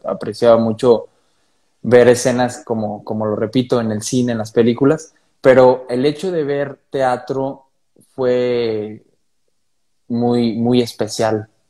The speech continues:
muy fantástico el fenómeno teatral, es vivo, es, es muy,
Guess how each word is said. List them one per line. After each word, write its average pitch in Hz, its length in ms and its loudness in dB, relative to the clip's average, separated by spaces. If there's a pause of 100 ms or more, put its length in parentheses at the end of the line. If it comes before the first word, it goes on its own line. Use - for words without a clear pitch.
(420)
muy 113 200 -4
fantástico 123 720 4
el 113 100 6
fenómeno 117 720 0 (300)
teatral, 117 720 2 (420)
es 120 240 -2
vivo, 131 560 2 (800)
es, 117 460 0 (100)
es 120 220 -2
muy, 127 800 0